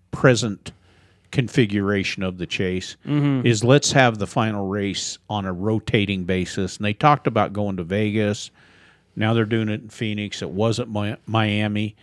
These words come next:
Speaker 1: And, and a lot of people were arguing for Las Vegas because that's where they have the nascar banquet every year, except I'm not sure they're having it there this year.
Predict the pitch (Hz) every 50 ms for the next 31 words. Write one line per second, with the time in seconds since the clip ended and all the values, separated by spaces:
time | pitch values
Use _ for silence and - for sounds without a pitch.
0 | - - - - - _ _ _ - 123 127 135 - - 131 127 131 127 135 156
1 | 190 214 208 160 - 185 160 - - 143 120 120 - - 120 123 131 131 123 123
2 | 123 117 107 104 98 90 - - - 104 95 104 104 110 110 107 98 - - -
3 | 123 170 196 165 110 101 - - - 110 95 - - 117 107 104 95 - - -
4 | - - 123 120 120 120 - 135 120 107 104 101 92 110 107 98 107 98 92 101
5 | 104 98 - - - - 92 87 87 101 131 185 208 - - 87 78 78 73 76
6 | 78 78 78 78 73 78 113 139 - _ _ _ _ - - 95 - - 95 95
7 | 95 - - - - 95 80 76 95 95 92 92 85 67 53 76 73 73 73 131
8 | 156 - - - - - - 156